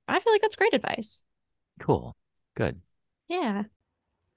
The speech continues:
Speaker 1: All right, I wanna take a second to leave you with today's totally fucking normal takeaways. It is totally fucking normal to receive criticism on your creations, whether you're early in your career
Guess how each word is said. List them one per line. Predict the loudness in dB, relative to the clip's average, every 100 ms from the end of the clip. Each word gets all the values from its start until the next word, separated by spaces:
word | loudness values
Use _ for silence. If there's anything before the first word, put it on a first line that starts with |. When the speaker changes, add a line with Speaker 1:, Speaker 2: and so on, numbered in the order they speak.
| -20 _ _ _ _ 0
Speaker 1:
All | 2
right, | 4
I |
wanna | 4 2
take | 0 0
a |
second | 0 0 -2
to | -2
leave | -2 -2
you | 0
with | 0 0
today's | 2 2 2
totally | 0 0 0
fucking | 0 -4 -4
normal | -4 -4 -6
takeaways. | -8 -8 -8 -10 -10 -12 -14 _ -20 -20 -20 _ 2
It | 4 4
is | 2
totally | 2 2 2
fucking | 4 4 4 0
normal | 4 6 4
to | 2 0
receive | 0 0 -4
criticism | -2 0 2 2 0 0
on | 0 0
your | -2
creations, | -2 4 4 4 -2 -8 -8 -8 -8 _ _
whether | 2 6 6
you're | 4 4
early | 4 4 2
in | 0 0
your | -2
career | -2 -2 2 4 4